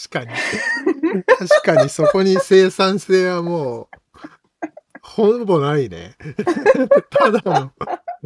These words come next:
時間の無駄っていうか。というか、まあでもわかんない。ど-、どう？あー。それ何の目的というか、な-、何を感じるの？沙織ちゃんはそれで。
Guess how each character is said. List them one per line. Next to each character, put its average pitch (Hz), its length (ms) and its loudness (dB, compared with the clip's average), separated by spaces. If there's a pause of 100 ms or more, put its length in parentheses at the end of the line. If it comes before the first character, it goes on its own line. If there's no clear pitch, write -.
(240)
時 143 260 -14
間 170 520 -6
の 156 60 -6
無 147 140 -4
駄 147 160 2
っ 147 60 -14
て - 180 -10
い 440 40 -10
う - 40 -16
か。 - 200 -20 (640)
と 220 140 2
い 285 80 -2
う 277 120 -6
か、 151 340 0
ま 170 100 0
あ 185 60 2
で 226 100 4
も 175 60 2
わ 143 160 -2
か 254 160 -4
ん 269 100 -6
な 139 140 -6
い。 107 60 -14
ど-、 123 160 -8
ど 113 320 -8
う？ - 20 -8 (880)
あ 415 40 -8
ー。 113 920 -4 (540)
そ 147 80 -4
れ 135 80 -4
何 302 240 -2
の 160 200 -4 (180)
目 117 280 -14
的 117 260 -12
と - 120 -12
い 104 80 -4
う 104 40 -10
か、 92 140 -16
な-、 220 380 -8 (640)
何 196 340 -6
を 104 120 -10
感 101 220 -16
じ 95 120 -16
る 90 120 -16
の？ - 120 -20
沙 78 160 -20
織 73 160 -20
ち 80 100 -20
ゃ - 40 -20
ん 80 60 -20
は 82 80 -20
そ - 140 -20
れ - 80 -20
で。 - 160 -20